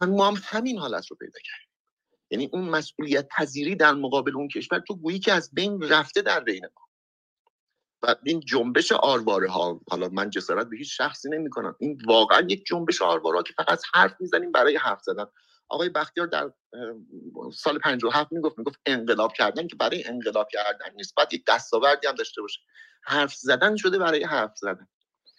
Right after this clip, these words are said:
و هیچ نتیجه‌ای هم به نظرم واقع نمیشه تا من مسئولیت پذیری خودم رو نداشته باشم و از اون اکتیویست های سیاسی بیام بگم که خب آقای اکتیویست سیاسی، شما که ادعای مبارزه کردن و هر آن چیز که فکر می‌کنید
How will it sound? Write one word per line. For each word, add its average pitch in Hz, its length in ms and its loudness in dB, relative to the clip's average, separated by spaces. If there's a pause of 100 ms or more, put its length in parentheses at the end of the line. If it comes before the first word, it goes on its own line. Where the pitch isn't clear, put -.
(340)
و 131 40 2
هیچ 185 300 -6
نتیجه‌ای 185 500 2
هم 214 160 2
به 185 80 0
نظرم 175 520 -2
واقع 139 520 4
نمیشه 160 280 0
تا 127 140 -2
من 156 260 4
مسئولیت 123 460 4
پذیری 117 440 0
خودم 120 300 -4
رو 107 160 -8
نداشته 95 340 -8
باشم - 280 -2 (560)
و - 280 4
از 143 220 6 (300)
اون 208 200 6 (120)
اکتیویست 127 640 0
های 196 220 4
سیاسی 160 380 0
بیام 175 360 -2
بگم 180 260 2
که 180 100 -2
خب 151 220 0
آقای 170 220 8
اکتیویست 120 420 -2
سیاسی، - 360 -8
شما 117 320 2
که - 260 2
ادعای 107 680 2
مبارزه 95 500 -8
کردن 92 520 -4
و 95 60 4
هر 175 240 8
آن 226 120 6
چیز - 240 -8
که - 160 -18
فکر - 200 -10
می‌کنید - 280 -16